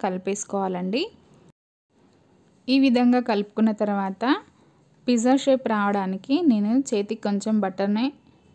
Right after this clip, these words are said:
రాసుకొని మళ్ళీ ఒకసారి కలిపేసుకుంటున్నాను. దీన్ని ఒకసారి పక్కన పెట్టుకొని చిల్లులున్న ఇలాంటి ప్లేట్ని తీసుకోండి. దానిపై కూడా బటర్ని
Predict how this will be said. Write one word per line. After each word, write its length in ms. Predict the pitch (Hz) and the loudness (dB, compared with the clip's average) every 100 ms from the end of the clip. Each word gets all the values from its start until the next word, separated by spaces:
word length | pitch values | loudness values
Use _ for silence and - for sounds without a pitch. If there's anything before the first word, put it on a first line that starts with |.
| _ _ - | _ _ -4
రాసుకొని 520 | 190 196 - 196 233 440 - _ _ 220 | -4 -4 -6 -2 0 -2 -6 _ _ -4
మళ్ళీ 260 | 202 214 277 233 | -2 0 0 -2
ఒకసారి 400 | - 202 226 370 - | -4 -4 -4 -6 -4
కలిపేసుకుంటున్నాను. 920 | 202 185 190 - 196 185 196 190 196 294 269 | -4 -4 -8 -8 -8 -6 -6 -4 -2 0 0
దీన్ని 220 | 226 196 190 | 0 -4 -8
ఒకసారి 280 | - 190 - | -10 -8 -10
పక్కన 220 | 185 190 196 | -8 -8 -6
పెట్టుకొని 420 | 196 - - 240 392 - _ _ - - - | -8 -8 -2 -2 -2 -10 _ _ -20 -20 -6
చిల్లులున్న 680 | 262 247 254 254 233 226 339 - - - - 220 | 0 2 2 4 4 2 -2 -4 -20 -16 -4 0
ఇలాంటి 400 | 214 196 190 269 339 | 0 -2 -4 -4 -2
ప్లేట్ని 380 | 208 196 202 202 196 | -4 -4 -4 -6 -6
తీసుకోండి. 540 | 196 - 190 185 254 427 - - 208 | -10 -8 -6 -2 -4 -4 -10 -6 -4
దానిపై 360 | 202 202 220 214 208 | -2 -4 -4 -4 -4
కూడా 160 | 220 214 | -2 -2
బటర్ని 360 | 196 196 202 | -4 -6 -8